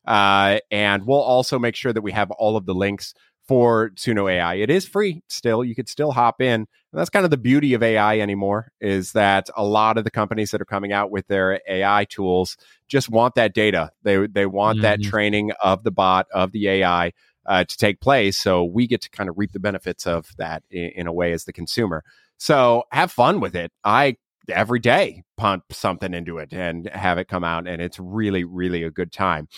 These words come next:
Speaker 1: So make sure you do that. Last question I'm gonna have for you, though, John, now that you've heard this, what do you think is the next step other than, you know,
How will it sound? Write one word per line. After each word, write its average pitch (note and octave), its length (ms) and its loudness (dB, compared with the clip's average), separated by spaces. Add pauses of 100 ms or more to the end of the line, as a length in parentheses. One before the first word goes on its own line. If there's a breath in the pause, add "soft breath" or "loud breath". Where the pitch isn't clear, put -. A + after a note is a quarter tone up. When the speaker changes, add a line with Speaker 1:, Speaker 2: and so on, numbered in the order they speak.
(200 loud breath)
Speaker 1:
So D3 320 2
make E3 300 2
sure G#3+ 160 -2
you F#3 40 0
do E3+ 140 2
that. D3 240 4
Last E3 300 2
question F#3 300 0
I'm E3 40 -2
gonna C#3+ 140 2
have C3+ 320 0
for A#2 100 -4
you, C#3+ 260 0
though, G2+ 200 2
John, D2+ 400 -6 (280)
now B2 180 4
that C#3+ 100 -4
you've A2 180 -6
heard A#2 240 -2
this, F#2 300 -2 (400 soft breath)
what E4 120 2
do F#4 60 6
you F4 200 4
think D#4 320 0
is C#4 240 0
the A2 100 0
next D#2+ 300 -8
step D#2 280 -10
other G2 200 2
than, G2+ 420 -2
you G#2+ 140 -2
know, F2+ 180 -2